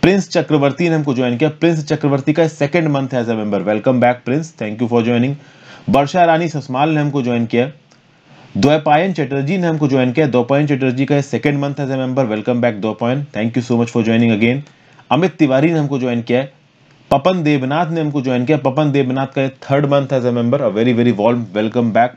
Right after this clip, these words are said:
पपन। And पंकज कुमार ने हमको ज्वाइन किया। तो पंकज कुमार,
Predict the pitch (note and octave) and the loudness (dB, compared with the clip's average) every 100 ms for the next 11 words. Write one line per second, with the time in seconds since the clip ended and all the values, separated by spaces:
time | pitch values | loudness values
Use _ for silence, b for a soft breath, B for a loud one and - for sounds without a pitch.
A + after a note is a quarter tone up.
0 | - G#2 C3 F3 - b b B2+ C#3 C#3 | -10 -8 -8 -8 -14 b b -4 -2 0
1 | B2 C3 - G2+ F#2+ F#2 F2 F#2 E2 E2 | 0 -4 -4 -4 -2 -4 -4 -4 -2 -6
2 | D#2+ D#2+ - - - B B B B D#3+ | -6 -8 -10 -20 -20 B B B B -2
3 | D3+ D3+ D3 F#3 - D3+ D3+ F3 | 0 0 0 -4 -2 0 2 0